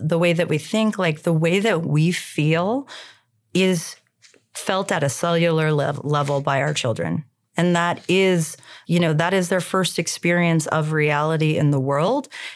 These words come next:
And so we need to teach them,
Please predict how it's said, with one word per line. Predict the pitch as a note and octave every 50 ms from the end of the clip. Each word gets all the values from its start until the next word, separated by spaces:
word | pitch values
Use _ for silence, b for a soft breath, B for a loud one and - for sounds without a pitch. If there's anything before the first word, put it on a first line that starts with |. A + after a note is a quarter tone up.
| B B -
And | E3+ E3+ E3 E3 E3 E3+ E3 - - _
so | - - - G3 F#3+ F3+ F3
we | E3+ D#3+ E3+ F#3+ G3 G#3
need | G#3 G3+ F#3 F3+ F3 D#3+ -
to | - D#3+
teach | - - - F3+ E3 - -
them, | - D3 C3 B2+ D3+ D3+ D3+ D3+ -